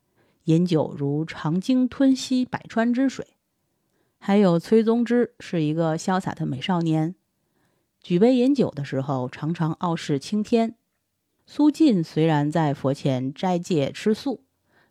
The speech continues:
但喝起酒来常常把佛门戒律忘得一干二净。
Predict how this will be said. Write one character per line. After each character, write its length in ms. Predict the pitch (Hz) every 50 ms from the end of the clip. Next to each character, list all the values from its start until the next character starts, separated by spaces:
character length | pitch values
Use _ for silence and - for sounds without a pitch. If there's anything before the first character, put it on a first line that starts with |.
| _
但 180 | - 180 170 165
喝 160 | - - 190
起 160 | 185 - 202
酒 200 | 185 196 160 143
来 260 | 147 147 147 143 147
常 200 | 139 - - 143
常 240 | 151 160 165 147 147
把 240 | - 156 139 131 123
佛 200 | 123 - 143 143
门 180 | 147 143 143 151
戒 160 | 160 151 143
律 140 | 143 139 139
忘 220 | 139 139 135 139
得 180 | 135 135 135 -
一 140 | - 214
干 200 | 180 - 147 147
二 160 | 147 147 135 127
净。 240 | - - 143 127